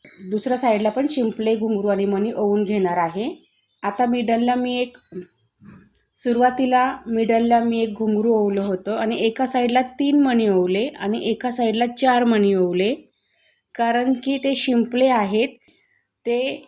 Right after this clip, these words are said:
एका मागे एक, वर खाली, वर खाली असे नॅचरली त्यांचा लूक यावा म्हणून मी एका साईडला तीन आणि एका साईडला चार मणी ओवले आहेत. हे मी पूर्ण दोन्ही साईडला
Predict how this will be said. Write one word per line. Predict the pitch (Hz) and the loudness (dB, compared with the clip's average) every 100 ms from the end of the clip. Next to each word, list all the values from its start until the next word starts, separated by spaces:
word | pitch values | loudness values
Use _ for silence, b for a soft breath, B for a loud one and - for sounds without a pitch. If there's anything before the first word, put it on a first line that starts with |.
| - | -2
एका | 226 226 254 262 - | 0 4 4 6 4
मागे | 233 220 214 233 | 2 2 2 0
एक, | - 214 214 214 - | 2 4 4 0 -6
वर | 233 233 247 240 | 2 2 2 0
खाली, | 220 202 220 | 0 0 0
वर | 214 214 220 - | 2 0 0 -2
खाली | 196 190 202 | -2 0 0
असे | - 233 240 | -2 -2 2
नॅचरली | 226 202 202 233 233 240 269 | 2 2 0 0 2 2 0
त्यांचा | 262 233 220 240 | 0 0 2 2
लूक | 240 233 277 277 240 | 4 4 2 2 2
यावा | 196 196 220 | 2 2 2
म्हणून | 226 240 262 240 | 0 0 2 0
मी | - | 0
एका | 185 190 208 | 0 0 0
साईडला | 208 185 190 | 0 2 -2
तीन | 190 254 262 262 | 0 0 0 0
आणि | 180 190 | 0 0
एका | 185 185 202 | -2 -6 -4
साईडला | 196 185 196 | -2 -2 -2
चार | 190 247 240 | -2 0 2
मणी | 240 208 202 | 2 2 2
ओवले | 190 180 180 | 2 2 0
आहेत. | 160 151 156 - _ | 0 -2 -6 -10 _
हे | 240 | -2
मी | 233 247 | 0 -2
पूर्ण | 240 254 226 226 247 | -4 -4 0 0 0
दोन्ही | 247 220 220 240 | 0 0 0 0
साईडला | 240 208 185 208 | 0 0 2 0